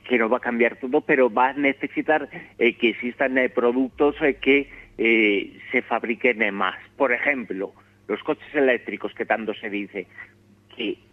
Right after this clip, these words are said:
seguramente su fundamento es, eh, bueno, pero esos coches llevan unas, eh, baterías. ¿Y esas baterías qué minerales, eh, necesitan?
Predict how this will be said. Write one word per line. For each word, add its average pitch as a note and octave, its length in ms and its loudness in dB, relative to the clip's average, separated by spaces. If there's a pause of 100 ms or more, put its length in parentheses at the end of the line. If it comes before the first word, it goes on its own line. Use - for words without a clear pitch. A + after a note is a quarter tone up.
(140)
seguramente C3 760 2 (120)
su C3 120 -4
fundamento A#2+ 580 -4
es, C#3+ 160 -4
eh, A#2+ 80 2
bueno, A2+ 480 2
pero A2 220 -4
esos C#3 220 -10
coches E3+ 360 -6
llevan C3+ 340 0
unas, B2 300 -2 (460)
eh, A2+ 260 4
baterías. F2+ 500 -2 (400)
¿Y C3 140 4
esas D#3 220 0
baterías E3+ 500 -2 (920)
qué G#3+ 180 2
minerales, F3 720 2
eh, D#3+ 100 4
necesitan? A#2+ 680 -2